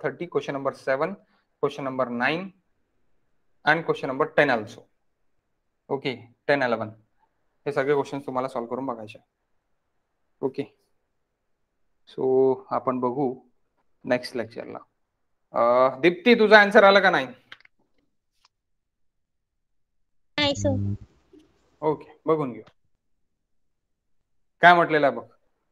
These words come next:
Speaker 1: For a two hours U H is in the form of a triangle base, triangle with base of forty hours and a peak of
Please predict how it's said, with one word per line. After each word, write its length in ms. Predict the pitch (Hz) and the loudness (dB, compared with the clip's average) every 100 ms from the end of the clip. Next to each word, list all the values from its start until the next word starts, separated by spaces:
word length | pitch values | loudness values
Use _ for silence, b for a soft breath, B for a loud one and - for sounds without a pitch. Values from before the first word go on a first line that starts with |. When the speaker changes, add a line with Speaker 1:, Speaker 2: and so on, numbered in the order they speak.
| _ _ _ _ _ _ _ - | _ _ _ _ _ _ _ 8
Speaker 1:
For 160 | 185 202 190 | 10 10 10
a 120 | 202 220 208 - - | 8 8 4 -10 0
two 100 | 220 233 | 8 10
hours 340 | 214 220 220 202 | 12 10 6 4
U 140 | 196 | 4
H 200 | 175 - - _ _ _ _ _ _ _ _ _ | 4 -2 -20 _ _ _ _ _ _ _ _ _
is 220 | 170 170 202 | -6 -2 0
in 100 | 202 | 2
the 120 | 208 202 | 2 6
form 240 | 180 196 | 6 8
of 160 | 185 185 - - _ - | 6 4 0 -20 _ -6
a 140 | 170 165 | -4 0
triangle 540 | 175 160 180 196 175 165 | 2 4 6 6 4 -2
base, 340 | 156 160 131 - _ _ - | -2 -2 -4 -14 _ _ -4
triangle 460 | 147 160 180 190 160 | -4 0 0 0 -4
with 260 | 165 175 - _ _ _ _ _ - | -8 -8 -18 _ _ _ _ _ -2
base 320 | 160 185 165 | 2 2 2
of 180 | 156 - _ _ _ _ _ 190 | 0 0 _ _ _ _ _ 2
forty 300 | 196 196 254 | 2 6 8
hours 420 | 233 208 175 170 - - _ _ _ - | 8 8 4 2 -14 -20 _ _ _ -6
and 280 | 170 196 208 196 | 0 0 0 2
a 80 | 208 208 - - | 2 2 -16 -2
peak 220 | 220 233 - 175 | -2 -2 2 4
of 200 | 190 | 4